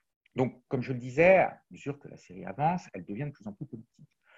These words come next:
Euh, sont ainsi abordés plusieurs thèmes. Euh, tout d'abord, la question de la violence, hein, de la violence à l'égard des gays. Euh, Justin est par exemple sauvagement attaqué par un camarade,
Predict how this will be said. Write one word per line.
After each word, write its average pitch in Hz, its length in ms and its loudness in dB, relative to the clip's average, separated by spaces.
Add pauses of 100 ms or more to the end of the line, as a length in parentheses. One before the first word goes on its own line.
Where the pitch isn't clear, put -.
(320)
Euh, 98 140 -6
sont - 240 -2
ainsi 143 220 0
abordés 131 320 4
plusieurs 117 360 -4
thèmes. - 300 -8 (220)
Euh, - 100 -12
tout - 120 -14
d'abord, 156 520 2 (100)
la 104 100 -8
question 139 220 -6
de 127 40 0
la 104 80 2
violence, - 640 -6
hein, 90 140 -12
de - 100 -16
la 80 80 -14
violence 104 400 -2
à - 20 -12
l'égard 78 280 -8
des 67 100 -16
gays. 113 320 -2 (420)
Euh, 85 200 -8
Justin 127 420 -4
est 107 60 -4
par 87 160 -8
exemple 90 240 -8
sauvagement 117 420 0
attaqué 117 520 -2
par 82 200 -14
un 87 140 -14
camarade, 98 680 -2